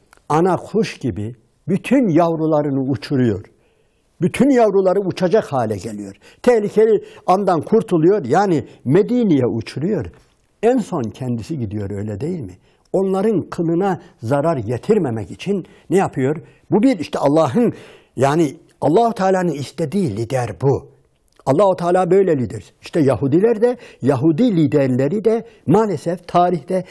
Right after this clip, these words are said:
hep kendi kavimlerini, toplumlarını belaya uğratmışlardır. Belaya, katliama uğratmışlardır. Açınız, bakınız, hep liderlerdendir han suçlar.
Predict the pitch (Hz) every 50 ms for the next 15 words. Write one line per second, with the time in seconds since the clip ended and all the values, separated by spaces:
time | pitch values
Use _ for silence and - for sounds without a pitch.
0 | - - - 247 240 - - - 196 180 170 180 233 233 180 - - - _ -
1 | - - 165 170 170 160 151 151 143 139 139 151 147 185 226 220 220 - 196 185
2 | - - 156 156 160 156 147 156 165 165 196 254 277 254 - - - - _ _
3 | _ - - 120 135 170 185 196 214 226 247 285 302 294 254 185 139 123 - -
4 | - 110 - - 208 220 202 - - - - - _ _ _ _ _ _ _ _
5 | 160 135 120 151 160 156 165 165 170 190 226 240 240 233 - - _ _ - -
6 | 170 151 - 165 165 175 175 175 175 214 220 208 165 - - - _ - 214 190
7 | 180 170 160 139 - - 151 123 - - - 123 110 95 90 110 104 - - 208
8 | 233 - - 190 175 147 131 107 98 160 170 - 202 214 240 240 175 - - _
9 | - 247 269 - - 160 156 185 160 165 196 202 202 202 208 208 190 170 247 247
10 | 233 196 151 139 110 131 120 104 - 135 117 - - - 104 -